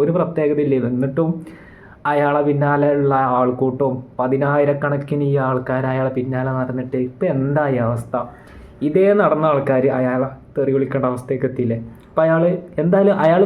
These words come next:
കോടികളുടെ ആസ്തിയുള്ള ബിസിനസ്മാനായി, മനസ്സിലായില്ലേ? നോർത്ത് ഇന്ത്യയിൽ അയാൾ വലിയ ഒരു ഔലിയാപ്പാപ്പ ലെവലിലായി. അപ്പോൾ അയാളൊപ്പം നടന്ന ആൾക്കാർ ഇപ്പോൾ എവിടെ?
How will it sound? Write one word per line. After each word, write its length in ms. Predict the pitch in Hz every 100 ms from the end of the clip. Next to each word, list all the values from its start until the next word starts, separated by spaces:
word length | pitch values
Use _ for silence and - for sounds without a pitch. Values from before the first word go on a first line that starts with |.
| 196
കോടികളുടെ 400 | 165 165 170 180 170
ആസ്തിയുള്ള 320 | 170 170 160
ബിസിനസ്മാനായി, 640 | 139 147 143 151 151 156 131 - - - - - - - - -
മനസ്സിലായില്ലേ? 420 | 143 139 123 117 117
നോർത്ത് 260 | 135 139 147
ഇന്ത്യയിൽ 220 | 139 143 151 135
അയാൾ 160 | 147 143 143
വലിയ 340 | 135 135 135 143 139 - -
ഒരു 120 | 143 143 143 143
ഔലിയാപ്പാപ്പ 520 | 143 135 135 135 127 143
ലെവലിലായി. 380 | 135 131 135 139 135 - - - - - - -
അപ്പോൾ 220 | 135 127 156 156
അയാളൊപ്പം 460 | 156 165 175 190 190
നടന്ന 220 | 190 190
ആൾക്കാർ 240 | 185 180 175
ഇപ്പോൾ 160 | 170 170
എവിടെ? 180 | 156